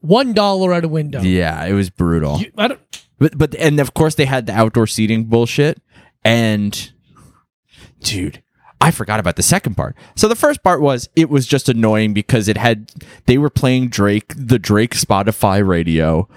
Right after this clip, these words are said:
Speaker 2: so insanely
Speaker 1: It's not
Speaker 2: loud.
Speaker 1: so loud now.
Speaker 2: I know, I'm like an old fuck, but it's
Speaker 1: Ugh.
Speaker 2: like, I wanna
Speaker 1: I'm eating.
Speaker 2: I'm eating.
Speaker 1: I'm eating. I'm
Speaker 2: And
Speaker 1: eating.
Speaker 2: dude
Speaker 1: This isn't a gym.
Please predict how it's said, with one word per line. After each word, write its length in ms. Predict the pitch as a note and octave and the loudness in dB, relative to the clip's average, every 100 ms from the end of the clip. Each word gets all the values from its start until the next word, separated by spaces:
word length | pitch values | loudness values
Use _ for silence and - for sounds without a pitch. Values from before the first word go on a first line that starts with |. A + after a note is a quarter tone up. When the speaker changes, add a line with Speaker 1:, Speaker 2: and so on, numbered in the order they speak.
| - | -10
Speaker 2:
so 880 | - - - - A2 A#2+ C#3+ G3 A#3 - | -2 0 0 -2 0 2 2 0 -2 0
insanely 960 | D#3+ E3 - - C#3 D#3 F3 D#3+ E3 | 0 0 -2 -2 0 0 -2 0 0
Speaker 1:
It's 100 | D#3+ | 2
not 20 | C3+ | 0
Speaker 2:
loud. 440 | B2+ A2+ G2+ G2+ | 0 2 2 0
Speaker 1:
so 140 | - F4 | -2 -6
loud 360 | E4+ F4 F#4 - | -6 -4 -4 -2
now. 360 | D#4+ B3+ F#3 D3+ | -2 -2 -2 0
Speaker 2:
I 140 | D#3 | 0
know, 200 | E3+ D#3+ | 2 0
I'm 220 | D3 E3+ E3+ | 2 0 0
like 160 | E3 | 0
an 80 | D3+ | 2
old 200 | D3 D#3+ | 0 -2
fuck, 440 | - B2 B2+ - - | -2 -2 0 -4 0
but 180 | B2 | 0
it's 160 | A#2+ C#4 | 2 2
Speaker 1:
Ugh. 60 | C3+ | 2
Speaker 2:
like, 200 | B2 A#2+ - - _ _ - _ _ _ - | 2 -2 -6 -20 _ _ -20 _ _ _ -2
I 120 | C4+ | 0
wanna 380 | C4+ G3+ F3+ C#3 | 2 2 2 0
Speaker 1:
I'm 60 | - - | -4 -4
eating. 520 | G4+ B4 A4+ D#4 A3+ | -2 2 0 2 0
Speaker 2:
I'm 220 | D#3+ F#3 | 0 0
eating. 280 | A3 C#4+ B3 | 0 0 2
Speaker 1:
I'm 100 | F3+ | 0
eating. 340 | D4+ B3 E3+ - - - | 0 0 -4 -10 -8 -4
I'm 140 | C4 - | -2 0
Speaker 2:
And 120 | B3+ | 0
Speaker 1:
eating. 40 | G3+ | 0
Speaker 2:
dude 100 | A#3+ | 0
Speaker 1:
This 80 | D#4 | 2
isn't 200 | G4+ A4 | 2 0
a 60 | |
gym. 420 | G3+ G3 F3+ C4+ | 0 0 0 -4